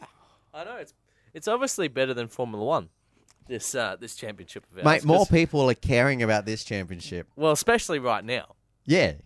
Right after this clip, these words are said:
Speaker 1: Oh, I
Speaker 2: you
Speaker 1: suppose
Speaker 2: don't
Speaker 1: there's
Speaker 2: even
Speaker 1: probably
Speaker 2: know.
Speaker 1: a, you know,
Speaker 2: Supercars is
Speaker 1: a thousand people back in Britsworth and wherever else their other factory is for, for Mercedes probably care a lot right now, but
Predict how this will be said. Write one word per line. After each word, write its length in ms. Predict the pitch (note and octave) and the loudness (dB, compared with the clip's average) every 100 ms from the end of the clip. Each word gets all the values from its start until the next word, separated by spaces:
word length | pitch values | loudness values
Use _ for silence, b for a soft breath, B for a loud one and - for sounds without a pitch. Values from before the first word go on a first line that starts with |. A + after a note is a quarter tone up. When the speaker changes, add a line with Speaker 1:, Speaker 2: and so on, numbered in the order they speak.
| - | -4
Speaker 1:
Oh, 40 | |
I 180 | A2+ G2+ | 0 2
Speaker 2:
you 60 | |
Speaker 1:
suppose 200 | D#3 C3+ | 2 4
Speaker 2:
don't 80 | C3+ | 4
Speaker 1:
there's 120 | D3 | 4
Speaker 2:
even 80 | G#2 | 2
Speaker 1:
probably 260 | F#2 D3 C#3 | 2 4 4
Speaker 2:
know. 240 | A#2+ F#2 - | 2 0 -8
Speaker 1:
a, 120 | - | -10
you 60 | |
know, 60 | G#2 | -4
Speaker 2:
Supercars 680 | G#2 D#3+ - B2 A2 G2 G#2+ | -2 -2 -2 0 0 -2 -8
is 200 | G2+ - | -10 -10
Speaker 1:
a 20 | |
thousand 460 | C#3 C3 A#2 A2 G2+ | 0 2 2 0 -4
people 240 | A#2 G2+ | -4 -4
back 260 | F#2 F2+ - | -4 -4 -4
in 220 | F#2 E2+ _ | -14 -14 _
Britsworth 580 | G#2 G2 - F#2+ F#2 - | -12 -12 -6 -4 -4 -6
and 320 | F2+ F2 G#2+ | -12 -12 -12
wherever 400 | G2+ F#2+ F#2 F#2 | -8 -6 -4 -2
else 300 | F#2 F#2+ - | 0 0 -4
their 280 | - F#2+ F#2 | -8 -6 -4
other 200 | F#2+ F2+ | -4 -6
factory 500 | - G2 F2+ F#2+ F#2 | -6 -6 -6 -10 -6
is 140 | F#2 F#2+ | -6 -6
for, 120 | F#2 | -10
for 480 | - - A2+ - A#2+ | -10 -8 -8 -6 -6
Mercedes 680 | A2+ F#2+ C3 A2+ A2+ A#2 | -6 -4 0 0 0 -4
probably 260 | - A#2+ F#2+ | -4 -6 -6
care 220 | - F#2 | -8 -8
a 40 | F2+ | -6
lot 220 | F#2+ F#2 | -6 -4
right 240 | G2 G2+ | -6 -6
now, 180 | G#2+ A2+ | -6 -8
but 200 | A2 A2 | -8 -10